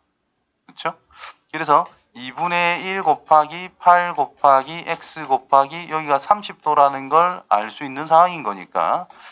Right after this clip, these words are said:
사인 삼십 도 더하기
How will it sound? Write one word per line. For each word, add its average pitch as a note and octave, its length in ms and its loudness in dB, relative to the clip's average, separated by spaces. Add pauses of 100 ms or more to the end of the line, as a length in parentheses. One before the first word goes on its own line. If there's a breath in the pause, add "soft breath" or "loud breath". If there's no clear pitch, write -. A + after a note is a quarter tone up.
(120)
사인 D3 340 0
삼십 F3 480 -2
도 - 180 -8 (1120)
더하기 C3 520 4